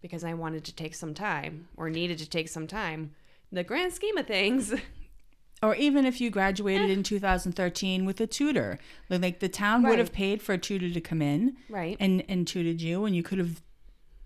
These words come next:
Speaker 2: I mean, I was staying at home, with, working from home at that point anyway,
Speaker 1: Right.
Speaker 2: to be available for you.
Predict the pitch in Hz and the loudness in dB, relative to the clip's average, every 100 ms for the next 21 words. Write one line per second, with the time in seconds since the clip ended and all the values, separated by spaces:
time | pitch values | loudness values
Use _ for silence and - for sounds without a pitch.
0 | - - - 180 180 202 190 - 208 202 | -20 -6 0 2 4 2 0 0 0 0
1 | 160 226 233 226 214 - 214 220 208 202 | 0 2 2 0 -2 -2 -2 -2 -4 0
2 | 240 247 233 214 185 240 220 - 262 269 | 2 4 2 -2 0 2 2 4 6 6
3 | 180 180 190 185 202 175 185 170 220 208 | 6 4 0 -2 -2 0 0 0 2 2
4 | 247 294 170 160 - 156 147 107 | 4 4 4 0 -2 0 0 -2